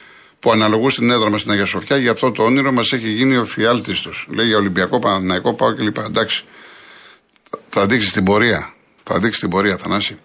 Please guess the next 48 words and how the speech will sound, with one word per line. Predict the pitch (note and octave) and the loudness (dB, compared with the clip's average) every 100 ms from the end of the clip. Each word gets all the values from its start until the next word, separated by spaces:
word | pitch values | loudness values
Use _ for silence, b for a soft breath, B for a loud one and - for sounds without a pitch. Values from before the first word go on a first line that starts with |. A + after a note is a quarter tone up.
| B B B B B | B B B B B
Ο | A#2 | 0
Φώτης, | - C#3 - F#3 - | 2 0 0 -4 -4
δεν | - A#2+ | -2 0
μπορεί | B2+ C#3+ | 2 2
να | C3+ | 2
περιγραφεί | B2 A2+ A2+ A2+ | 2 2 0 0
ακόμα | B2+ C#3 C3 | -2 0 0
και | B2 | 0
με | A2+ | 0
εικόνες | A2 - C3 C3 - | 0 0 0 0 -2
που | G#2+ | -2
λένε | G2+ B2+ | 0 0
χίλιες | A#2+ B2 A2+ F#2+ | 0 0 -2 0
λέξεις | B2+ A#2+ | -2 0
αυτό | G2+ A#2 | -2 -2
που | A2+ | -2
ζούμε | G#2+ B2+ | 0 0
από | A2+ | 0
την | A2+ | 2
Παρασκευή | G#2+ G2 G2 G#2+ | 2 0 -2 -2
στην | A#2+ | 0
Αγία | A2+ G#2 | 0 0
Σοφιά. | G2+ F#2+ A2 F#2 | -2 -2 0 2
Δεν | A2 | 2
μπορεί | A#2+ B2+ | 2 2
να | |
αποτυπωθεί | A#2+ G#2+ G#2 F#2+ G2 C3+ | 2 0 -4 -2 -4 -2
σε | B2+ G#2 | -2 0
λέξεις | A2 A#2 A#2+ | 0 0 -2
συγκίνηση. | - G2 A2 F#2+ | -2 0 0 2
Είναι | G2+ | 0
παγκόσμιο | A#2 G#2+ G2 B2+ B2+ | 0 0 0 2 2
φαινόμενο | A2 G#2 A#2 C3 | 2 2 2 2
και | B2 F#2+ | 0 -2
ψάξτε, | - B2 - | 0 0 0
δεν | A2+ | -2
θα | A#2+ A#2+ | 2 2
βρεις | B2+ | 0
πουθενά | A#2 G#2 A#2 | -2 -2 0
στον | G#2+ G2+ | 0 0
κόσμο | F#2 G#2+ B2 D3+ B B B - | 2 2 2 0 B B B -4
ομάδα | G2 A2+ B2 | 2 2 2
να | A#2+ | 2
έπαιζε | B2+ A#2+ | 0 0
δεκαεννιά | A2+ G#2+ - A#2 B2 | -2 -2 0 2 2
χρόνια | G#2+ B2+ | 2 0
εκτός | A#2+ - B2+ - | 0 0 0 0
έδρας. | G#2 E2+ - | -2 -4 -6